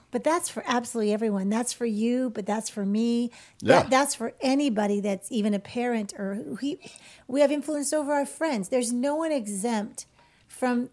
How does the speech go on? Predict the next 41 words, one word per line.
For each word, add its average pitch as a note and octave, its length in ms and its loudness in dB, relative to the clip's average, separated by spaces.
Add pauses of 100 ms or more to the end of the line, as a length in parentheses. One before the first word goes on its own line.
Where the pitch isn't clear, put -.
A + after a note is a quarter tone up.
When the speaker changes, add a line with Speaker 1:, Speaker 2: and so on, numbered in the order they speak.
Speaker 1:
almost C4+ 380 0
the A3+ 80 0
holiness A#3 960 -2 (480)
of, A3+ 240 2 (100)
of A3+ 200 0
what A3+ 220 0
we're G#3+ 120 -2
called G#3 340 -2
to - 80 -8
do G3 400 -2 (320)
in G#3 160 0
representing G3+ 580 -2
God. F#3+ 340 -4 (180)
Speaker 2:
Yeah. - 100 -4 (220)
Speaker 1:
And A3+ 100 2
how A#3+ 160 2
that, A3+ 240 -2
sh-, - 260 -2
that, A#3 320 -2
that A#3+ 280 0
does C#4 220 0
sober G#3+ 400 0
me. G3 280 0 (400)
And A3+ 180 4
yet A#3+ 320 4
I A3+ 160 2
also B3+ 440 4
know G#3+ 260 4
that G#3 160 2
I G#3 100 4
wanna G#3+ 260 2
be G3 120 0
confident A#3+ 920 -4 (600)
in C#4+ 460 2 (180)
those A3+ 340 2
three A#3+ 240 -2
words A3 280 0
that A3+ 80 -2
you G#3 100 0
just G3+ 180 -2
described, F#3+ 580 -2